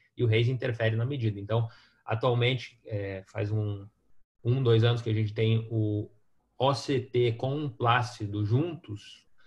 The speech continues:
a gente tem visto que essas medidas que o Pentacan nos dá de quatorze dioptrias nem sempre correspondem à medida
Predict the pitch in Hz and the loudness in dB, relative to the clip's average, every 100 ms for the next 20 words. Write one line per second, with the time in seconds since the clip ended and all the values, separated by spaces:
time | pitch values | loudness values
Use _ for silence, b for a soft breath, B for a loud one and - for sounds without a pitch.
0 | b b - 110 107 117 117 123 127 113 | b b -8 -2 2 2 0 0 0 2
1 | 131 139 131 131 143 156 143 131 120 117 | 0 -2 -4 -2 -2 -2 -4 -2 -2 -2
2 | 110 113 120 113 113 113 113 110 107 104 | -4 -2 -2 0 -2 0 2 2 2 -2
3 | 98 113 147 123 107 107 110 110 104 98 | 0 0 2 0 -2 -6 -2 -2 0 -2
4 | 104 - 120 147 156 110 - 120 139 165 | -6 -4 -4 0 0 -2 -2 -2 -2 -2
5 | - 143 - - 139 131 113 - 113 131 | -4 -4 -6 -6 -2 -2 -2 -2 -2 -2
6 | 139 131 117 113 107 104 120 135 | -4 -2 0 2 0 -2 -4 -4